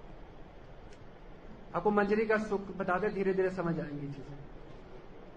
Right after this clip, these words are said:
राधा कृष्ण निकुंज में हैं, केली शैया, पुष्प शैया पे हैं।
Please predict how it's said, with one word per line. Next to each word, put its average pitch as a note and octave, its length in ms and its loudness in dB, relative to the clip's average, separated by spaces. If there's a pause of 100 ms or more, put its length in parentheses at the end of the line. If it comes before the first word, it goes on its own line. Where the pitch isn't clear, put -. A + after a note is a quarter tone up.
(4000)
राधा F#3 280 8
कृष्ण A3 580 4 (2750)
निकुंज G#3+ 400 6
में A3 160 6
हैं, F#3 460 2 (1080)
केली G3+ 240 8
शैया, F#3+ 300 10
पुष्प G#3+ 320 6
शैया F#3+ 320 8
पे F#3+ 120 4
हैं। C#3+ 400 2